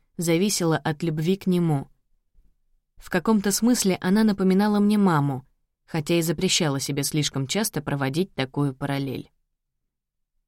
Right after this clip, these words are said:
Понятно, что не все отношения обречены,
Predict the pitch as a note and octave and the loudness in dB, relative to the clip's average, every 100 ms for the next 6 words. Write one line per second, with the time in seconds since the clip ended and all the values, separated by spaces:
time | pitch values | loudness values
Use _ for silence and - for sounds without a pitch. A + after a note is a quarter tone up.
0 | _ _ E3+ F3 A#3+ - D#3 D3+ - - | _ _ 0 2 2 0 0 0 -2 -2
1 | E3 D#3 D#3+ F3+ - E3+ C#3+ C#3+ C#3+ - | 0 2 2 0 0 0 0 0 -2 2
2 | B3+ G3+ C#3 - _ - E3+ G3 G3 G#3+ | 2 2 0 -4 _ -6 0 0 2 2
3 | F#3+ C#3 | 2 0